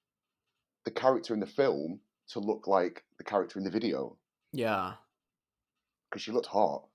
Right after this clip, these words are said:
Speaker 1: It, it was,
Speaker 2: It,
Speaker 1: it was, like,
Speaker 2: yeah.
Speaker 1: so much better.
Speaker 2: In the video, though, they did, which I think is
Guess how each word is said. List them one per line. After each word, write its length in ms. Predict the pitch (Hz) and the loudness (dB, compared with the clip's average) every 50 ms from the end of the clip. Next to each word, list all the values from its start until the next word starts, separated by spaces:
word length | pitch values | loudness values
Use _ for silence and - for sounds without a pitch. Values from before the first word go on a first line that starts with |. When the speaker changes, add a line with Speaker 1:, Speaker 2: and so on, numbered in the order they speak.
| _ - | _ -20
Speaker 1:
It, 120 | - - - | -20 -14 -10
it 140 | - 87 90 | -8 -6 -4
was, 240 | 92 92 85 - - | -4 -6 -6 -4 0
Speaker 2:
It, 300 | 139 135 123 - - - | 2 2 2 0 -2 -8
Speaker 1:
it 60 | - | -12
was, 160 | 98 87 - - | -12 -12 -10 -4
like, 120 | 87 123 113 | -2 0 0
Speaker 2:
yeah. 180 | 101 90 90 | 0 -2 -2
Speaker 1:
so 80 | - 95 | -2 -2
much 140 | 92 87 - - - | -2 -2 -6 -10 -8
better. 260 | 71 71 73 76 - _ - - | -6 -6 -6 -6 -8 _ -10 -6
Speaker 2:
In 140 | - 151 196 | -2 -2 0
the 80 | 220 208 | 0 0
video, 320 | 147 147 190 208 139 113 | 0 0 0 0 0 0
though, 140 | 107 107 107 | 0 -2 -2
they 160 | 110 127 135 | 0 0 0
did, 300 | 139 - 175 165 - - _ _ _ _ _ _ _ _ - - - _ - | 0 0 -2 -2 -4 -8 _ _ _ _ _ _ _ _ -20 -20 -18 _ -6
which 160 | 139 135 - | -6 -4 -2
I 60 | 143 | -4
think 240 | 131 - 185 220 - | -4 -4 -6 -6 -4
is 280 | 302 233 - - - | -6 -6 -6 -8 -10